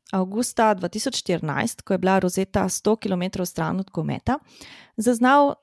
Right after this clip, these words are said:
taka nenavadna nihanja magnetnega polja. In ker so ta nihanja dovolj počasna, no, oziroma,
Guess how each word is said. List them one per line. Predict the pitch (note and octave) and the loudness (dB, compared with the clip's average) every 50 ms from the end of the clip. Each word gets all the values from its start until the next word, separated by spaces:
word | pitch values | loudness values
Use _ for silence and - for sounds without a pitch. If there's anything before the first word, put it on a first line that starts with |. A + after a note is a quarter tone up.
| _ - | _ -6
taka | A#3+ A3+ - A3 | -4 -2 0 2
nenavadna | G#3+ G#3+ A3+ B3 A#3 G3+ F#3 F#3+ A#3 - A#3 A3 | 2 2 2 2 4 4 4 4 4 4 2 2
nihanja | G3+ F3+ F3+ F#3 - - G#3 G3+ G3 G3 | 4 4 2 0 2 0 0 2 2 2
magnetnega | G3 G3 F3 - - E3 D#3 - - E3+ E3 D#3+ | 2 0 -2 -2 -4 -6 -4 -6 -8 -8 -6 -8
polja. | D#3+ - - A#2 D#2+ - - - - - _ _ - - - - _ _ _ - | -6 -6 -4 -4 -4 -4 -6 -8 -8 -10 _ _ -20 -20 -20 -20 _ _ _ -4
In | - A#3+ B3 B3 B3+ B3 A#3+ A#3+ A#3+ _ _ _ _ _ | 0 2 2 2 2 2 0 -2 -4 _ _ _ _ _
ker | - - G#3+ - | -4 -4 -2 -2
so | - B3+ | 0 -2
ta | A3+ - A3+ G#3 | 0 2 2 2
nihanja | G#3 A3 - B3+ A#3 A#3 G#3+ F#3 | 2 2 2 2 2 2 2 2
dovolj | F3+ F3 F#3 G3 G3+ G#3 _ _ _ _ - | 2 4 4 4 4 2 _ _ _ _ -4
počasna, | F3+ - - - - D#3 D3+ E3+ - - - A#3 A#3 A#3+ A#3 G3 | -4 -4 -4 -4 -4 -4 -2 -4 -4 -4 -2 0 2 2 4 2
no, | F3+ E3+ F3+ G3 | 2 2 2 2
oziroma, | F#3 F3+ F3 F3+ E3+ E3+ | 2 2 2 2 2 0